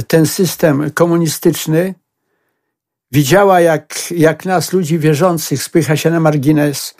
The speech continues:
jak nas się nie awansuje, jak ktoś nie zapisał się do partii, to nie mógł wystanow-,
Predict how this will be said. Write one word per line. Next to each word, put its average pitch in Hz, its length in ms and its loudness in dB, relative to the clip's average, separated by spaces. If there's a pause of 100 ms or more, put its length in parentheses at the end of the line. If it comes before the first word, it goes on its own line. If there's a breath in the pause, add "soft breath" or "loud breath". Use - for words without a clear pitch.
(280 loud breath)
jak 139 160 2
nas 165 180 4
się 165 180 0
nie 160 140 4
awansuje, 156 640 -2 (420 soft breath)
jak 151 180 2
ktoś - 300 -2
nie 156 80 2
zapisał 147 540 0
się 160 160 -4
do 151 140 0
partii, 151 400 -2
to 147 100 0
nie 147 140 4
mógł 143 160 -4
wystanow-, 143 580 -2